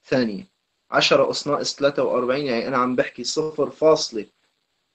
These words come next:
اثنين وأربعين صفر واحد ثانية من الثانية، جزء من الثانية. بزمن بلانك هيدا كان عندي حرارة الكون عشرة أس ثلاثين درجة، يعني عشرة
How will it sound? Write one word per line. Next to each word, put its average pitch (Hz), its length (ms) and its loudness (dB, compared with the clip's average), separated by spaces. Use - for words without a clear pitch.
اثنين 170 220 2
وأربعين 165 440 4
صفر 175 460 0
واحد 127 440 4
ثانية 127 360 -2
من 135 220 -8
الثانية، 117 540 -6
جزء 135 320 -2
من 120 100 -2
الثانية. 92 540 -10
بزمن 233 400 8
بلانك 240 400 4
هيدا 208 360 0
كان 190 280 6
عندي 147 340 0
حرارة 156 560 2
الكون 147 400 -6
عشرة 123 600 -4
أس - 320 -4
ثلاثين 123 560 -4
درجة، 113 340 -2
يعني 101 240 -4
عشرة 170 560 2